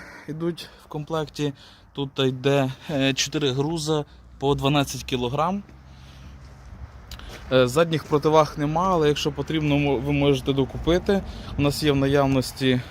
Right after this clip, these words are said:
е, комплект, коштує сто доларів, два грузи по тридцять п'ять кілограм. Стоять два насоси Н Ш А, е, гідравліка тут роздільна. Е, один працює насос на гідропідс-, на гідравліку,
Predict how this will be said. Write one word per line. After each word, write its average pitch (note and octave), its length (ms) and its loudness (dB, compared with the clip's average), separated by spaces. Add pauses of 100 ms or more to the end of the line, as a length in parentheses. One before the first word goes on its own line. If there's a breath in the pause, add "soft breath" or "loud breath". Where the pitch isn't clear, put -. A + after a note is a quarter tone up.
(120 loud breath)
е, B2 260 2
комплект, C3 520 0 (540 loud breath)
коштує C3 380 2
сто C3 200 0
доларів, D#3+ 580 4 (120)
два C3+ 220 2
грузи C3+ 260 0
по A#2 140 -4
тридцять B2+ 320 -4
п'ять B2 180 0
кілограм. G#2+ 500 0 (1600 loud breath)
Стоять C#3+ 400 2
два C3+ 160 4
насоси C3 460 0
Н B2 120 0
Ш F#3 300 0 (280 loud breath)
А, D3 60 -2
е, B2 500 2
гідравліка C3+ 500 2
тут B2+ 220 -10
роздільна. D#3 540 -4 (500 loud breath)
Е, B2+ 320 2
один C#3 280 4
працює C3 400 2
насос B2+ 420 0
на C3+ 60 0
гідропідс-, C3+ 640 -2
на C3 600 4
гідравліку, G3 680 2